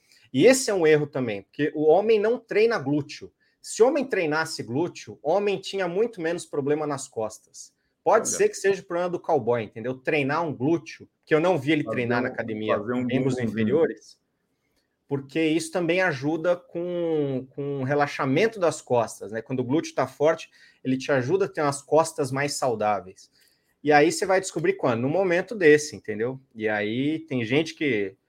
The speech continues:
Speaker 1: "Não, glúteo, imagina, glúteo é exercício de mulher." E não, gente, tá errado. Uma hora você vai precisar do seu glúteo.
Speaker 2: Boa. O, o glúteo, entendi, entendi. O, o, a, é porque a área ali é toda a área que é muito movimentada nesse tipo de situação e por isso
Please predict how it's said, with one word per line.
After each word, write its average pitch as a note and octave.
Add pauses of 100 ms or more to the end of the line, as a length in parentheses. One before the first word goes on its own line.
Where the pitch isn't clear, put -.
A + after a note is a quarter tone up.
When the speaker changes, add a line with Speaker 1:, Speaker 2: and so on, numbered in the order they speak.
(220)
Speaker 1:
"Não, A#3+
glúteo, A3
imagina, E3+
glúteo F#3
é G3
exercício F3
de F#3
mulher." D#3
E F#3+
não, D3+
gente, G#2+
tá A2+
errado. A#2+
Uma G#2+
hora C3+
você D3+
vai D#3
precisar D#3+
do D3
seu E3+
glúteo. A#2 (400)
Speaker 2:
Boa. G#2
O, B2+
o A2+
glúteo, F3+ (640)
entendi, B2
entendi. A2+
O, G#2+
o, B2+ (180)
a, C#3+
é F3
porque E3+
a G3
área F#3
ali D#3+
é F3
toda G#3
a F#3+
área G3
que G3+
é G#3
muito G3+
movimentada F#3+
nesse B2
tipo G2+
de G2+
situação C3
e F3
por E3
isso D#3+